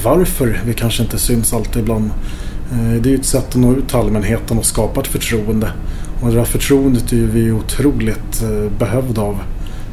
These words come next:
Det är ju liksom, det är det som hjälper oss i var och en må vara, villainbrott, eh, större brott. Vill inte folk ringa oss eller ha något förtroende, då kommer vi ingen vart. För chansen att vi ska komma där och gripa någon på bar gärning, den är inte speciellt, eh, stor.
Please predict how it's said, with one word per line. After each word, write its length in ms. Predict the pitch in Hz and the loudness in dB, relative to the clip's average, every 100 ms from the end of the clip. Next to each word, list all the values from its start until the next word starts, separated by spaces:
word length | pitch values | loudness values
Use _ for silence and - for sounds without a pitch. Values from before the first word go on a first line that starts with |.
| - | -2
Det 60 | |
är 40 | 117 | 0
ju 280 | 113 113 | 2 0
liksom, 340 | 110 110 - 117 | 0 -2 0 2
det 80 | 120 | 4
är 60 | |
det 140 | 117 120 | 4 2
som 200 | - 127 | 2 2
hjälper 360 | 120 120 127 | 2 0 -2
oss 200 | 110 - | 0 0
i 40 | 117 | 2
var 220 | 117 117 | 4 4
och 120 | 120 | 4
en 100 | 117 | 4
må 120 | 120 | 2
vara, 340 | 113 120 117 123 | 2 2 2 2
villainbrott, 1080 | 123 117 117 117 113 120 - - - - - - - - - 123 | 2 2 2 2 0 -2 -4 -6 -6 -6 -6 -4 -6 -6 -6 -4
eh, 180 | 113 | -2
större 480 | 107 - 127 117 127 | 0 0 2 4 2
brott. 360 | 107 120 113 - | 2 2 2 0
Vill 140 | 127 | 2
inte 180 | 117 - | 2 0
folk 300 | - 139 120 | 0 0 2
ringa 320 | 131 127 117 | 2 4 4
oss 220 | 139 - 123 | 2 2 0
eller 120 | 113 | 2
ha 80 | 113 | 2
något 120 | 110 | 0
förtroende, 580 | 113 - 123 131 120 113 | -2 0 0 2 0 0
då 100 | 120 | 0
kommer 280 | 131 123 110 | 2 2 2
vi 100 | 104 | 0
ingen 160 | 101 | -2
vart. 340 | 104 - - - - - - - | -4 -6 -8 -8 -6 -6 -6 -2
För 80 | |
chansen 440 | 110 127 127 - 127 | 2 2 2 2 0
att 140 | - | 2
vi 40 | 123 | 0
ska 160 | 135 | 0
komma 300 | - 127 127 | 2 2 4
där 240 | 123 127 123 | 4 4 4
och 60 | |
gripa 340 | 120 127 120 123 | 4 2 2 2
någon 140 | 123 | 2
på 140 | 120 | 2
bar 240 | 113 127 123 | 2 4 4
gärning, 460 | 131 127 117 127 | 4 4 2 2
den 200 | 120 123 | 2 2
är 140 | 117 120 | 4 2
inte 200 | 120 - | 0 -2
speciellt, 840 | - 139 - 110 104 - - - - - - - - - | -4 -4 -4 -4 -4 -6 -8 -8 -8 -8 -8 -8 -8 -8
eh, 160 | 113 98 | -8 -4
stor. 560 | - - 117 107 107 | -2 0 0 0 -2